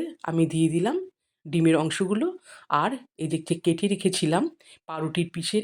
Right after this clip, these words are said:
এই সাদা অংশটা তার উপরে দিয়ে দিলাম। আর ওভেনের আঁচটাকে কিন্তু একদমই কম করে এই রেসিপিটা করতে হবে। এরপরে আমি এখানে একটুখানি বাটার চামচ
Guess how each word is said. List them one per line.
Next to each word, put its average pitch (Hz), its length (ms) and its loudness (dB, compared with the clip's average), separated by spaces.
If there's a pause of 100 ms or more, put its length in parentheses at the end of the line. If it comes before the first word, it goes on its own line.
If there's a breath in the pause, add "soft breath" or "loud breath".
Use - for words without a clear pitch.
এই 160 120 0
সাদা 151 280 2
অংশটা 175 340 -4 (320 loud breath)
তার 151 120 -6 (100)
উপরে 185 240 2 (120)
দিয়ে 143 220 6
দিলাম। 135 260 -4 (840)
আর 143 160 -6
ওভেনের 196 360 4
আঁচটাকে 233 380 2
কিন্তু 254 220 0 (260)
একদমই 175 400 2 (220)
কম 160 120 4 (120)
করে 175 180 2 (260)
এই 165 100 4
রেসিপিটা 170 400 0 (100)
করতে 151 320 0
হবে। 139 220 -2 (640 loud breath)
এরপরে 208 320 0 (240)
আমি 156 220 0
এখানে 196 280 4 (960)
একটুখানি 175 460 2 (240)
বাটার 180 380 4 (200)
চামচ 156 260 -2